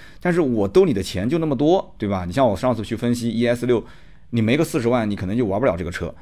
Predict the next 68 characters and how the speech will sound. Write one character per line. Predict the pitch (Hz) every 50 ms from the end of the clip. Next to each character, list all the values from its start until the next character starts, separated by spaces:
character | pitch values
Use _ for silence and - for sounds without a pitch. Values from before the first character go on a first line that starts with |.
| - - - - - -
那 | 139 143
四 | 135 - 214 214
十 | 139 104
万， | 95 92 85 78 - -
那 | 120 131
我， | 113 101 101 98 101 95
我 | 110 110
讲 | 131 117 98
了 | 98
嘛， | 98 98
你 | 101
要 | 104
我 | 104 101 101 127
买 | 147 123 107
车， | 98 107 107 104 -
那 | 107 131
我 | 113 113
可 | 120 120 120
能 | 101 101
就 | 120 113
三 | 95 - 123 127
十 | 120 123
出 | 113 123 123
头 | 113 117
一 | 131
点 | 113 107 110
点， | 120 110 - - - - - - - -
我 | - 107
跟 | 104 147 156
四 | 151 - 156 117
十 | - - 92 104
之 | 107 123 107
间 | 107 113 107
还 | 92 107
差 | - - - 131
了 | 127 110
将 | 104 117 117
近 | 117 107
十 | - - 104
万 | 110 117
块 | 113 110
钱 | 98 101 107
的 | 117
预 | 117 110
算。 | 104 - 120 107 - - - - - - - - - -
但 | - 156 156
是 | 156
这 | 123 180
个 | 156 139
车 | 117 151 139
整 | - 139
体 | 147 127
的 | 110
定 | 113 123 143 131 139
位， | 131 120
其 | 95 - - 117 113
实 | 110 117 120
放 | 131 127
到 | 117 107
整 | 101 - 87
个 | 90 92
市 | - -
场 | 113 92 87
上 | 98 101
来 | 92 101
讲 | 101 101 87 78
的 | 82
话， | 87 95 95